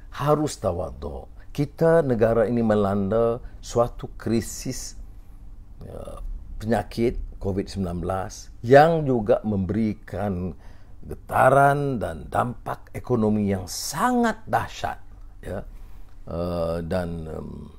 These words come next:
dan kebetulan juga dengan jatuhnya harga minyak,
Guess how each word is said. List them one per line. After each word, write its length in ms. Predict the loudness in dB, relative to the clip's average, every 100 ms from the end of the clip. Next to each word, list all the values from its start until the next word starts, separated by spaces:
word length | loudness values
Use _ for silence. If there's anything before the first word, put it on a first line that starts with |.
| -18 -20 -20 -20 -20 -20 -20 -20 -20 -20 -20 -20 -20 -18 -18 -20 2
dan 400 | 10 10 10 4
kebetulan 560 | 6 8 10 8 8
juga 400 | 6 6 6 6 -6 -8 0
dengan 480 | 4 4 4 0 -8 -6 4 10
jatuhnya 560 | 10 10 4 6 2
harga 240 | 2 4 4
minyak, 320 | 4 0